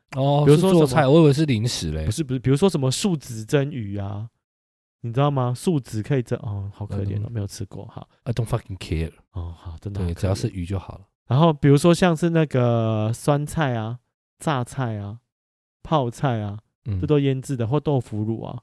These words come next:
Speaker 1: 嗯。
Speaker 2: 我都会特别去那间买，真的好吃。
Speaker 1: 哦。
Speaker 2: 对，哦，好，你要跳过是不是？
Speaker 1: 嗯，我，我没有共鸣，而且我好像不喜欢吃，嗯。
Speaker 2: 不一定腌制品，别的啊，
Speaker 1: 好，好，好。
Speaker 2: 很多都别的都有啊。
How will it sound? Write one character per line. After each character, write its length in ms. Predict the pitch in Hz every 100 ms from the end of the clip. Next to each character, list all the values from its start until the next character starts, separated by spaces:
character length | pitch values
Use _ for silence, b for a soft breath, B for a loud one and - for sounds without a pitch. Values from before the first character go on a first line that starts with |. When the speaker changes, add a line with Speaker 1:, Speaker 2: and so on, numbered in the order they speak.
| -
Speaker 1:
嗯。 260 | 98 85 87
Speaker 2:
我 80 | 120
都 80 | 147
会 100 | 165
特 180 | -
别 160 | 156 120
去 140 | -
那 140 | 131 123
间 200 | 113 107
买， 180 | 104 98
真 140 | -
的 100 | 127
好 160 | 110 101
吃。 300 | - 113 - - _ _ _ _ _ _ _ _ _ _ _ _ -
Speaker 1:
哦。 80 |
Speaker 2:
对， 200 | 113 127 123 _ _ _
哦， 200 | 113 110 110
好， 240 | - 95 - _
你 80 | -
要 60 | 110
跳 120 | 120
过 160 | 110 107
是 60 |
不 100 | 101
是？ 160 | 92 98 -
Speaker 1:
嗯， 200 | 117 98 - _
我， 100 | 123 135
我 100 | 127
没 120 | 117
有 80 | 123
共 180 | 107 117
鸣， 220 | 101 80 71 _ _ _ _ _ _
而 60 |
且 120 | 120 110
我 180 | - _ _ _ _ _ _
好 120 | 104
像 100 | 131
不 100 | 170
喜 120 | -
欢 100 | 143
吃， 360 | 123 - 156 165 _ _
嗯。 240 | 110 92 80 B B _
Speaker 2:
不 120 | 214
一 60 | 170
定 200 | 202 196
腌 180 | 190
制 160 | 185 208
品， 160 | 139 123
别 260 | 120 117
的 180 | 143 180
啊， 80 | 185
Speaker 1:
好， 120 | 185
好， 0 |
好。 140 | 185
Speaker 2:
很 80 | -
多 140 | - 170
都 120 | 185
别 240 | 104 123
的 160 | 113 120
都 220 | 135 147
有 180 | 143 101
啊。 300 | 104 120